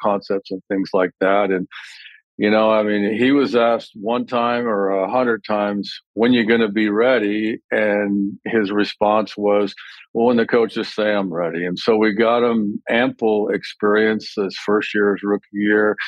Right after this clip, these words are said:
second year here and there. And then, of course, you know, um, he took the bull by the horns and, and took off running with it. So, but the, the big thing for us back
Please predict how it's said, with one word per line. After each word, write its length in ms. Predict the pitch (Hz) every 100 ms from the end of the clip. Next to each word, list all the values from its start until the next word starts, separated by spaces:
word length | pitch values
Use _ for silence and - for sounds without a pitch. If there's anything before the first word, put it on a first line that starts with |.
| - - -
second 380 | - 110 104 104
year 500 | 104 104 104 104 98 -
here 260 | 104 104
and 140 | 104 101
there. 180 | 104 104
And 120 | 101
then, 100 | 95
of 80 | 95
course, 500 | - 98 95 - - -
you 80 | 101
know, 380 | 95 95 95 95 - - - - -
um, 460 | 98 95 90 90 92
he 160 | 101 101
took 280 | 101 104 -
the 80 | 95
bull 300 | 98 95 98
by 180 | 107
the 120 | 95 95
horns 460 | 104 101 101 98
and, 200 | 98 92
and 180 | 92 98
took 220 | - 95
off 220 | 95 95 -
running 320 | 92 98 90
with 180 | 92 - -
it. 160 | 90 -
So, 300 | - 107 101
but 300 | 123 117 - -
the, 140 | 127 -
the 120 | 127
big 240 | 165 180
thing 180 | 131 110 -
for 160 | 101
us 120 | 98 -
back 180 | 101 95